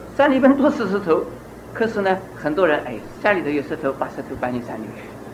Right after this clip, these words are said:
大和尚、大法师啊，他有钱呐，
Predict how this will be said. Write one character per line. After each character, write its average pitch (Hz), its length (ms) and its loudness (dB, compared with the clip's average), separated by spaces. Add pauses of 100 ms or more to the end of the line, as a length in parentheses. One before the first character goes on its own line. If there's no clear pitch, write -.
(640)
大 214 200 6
和 196 220 4
尚、 214 160 4
大 190 200 6
法 139 220 2
师 156 200 -8
啊， 135 180 2 (1400)
他 240 80 -2
有 170 180 -2
钱 120 300 -10
呐， 147 180 -2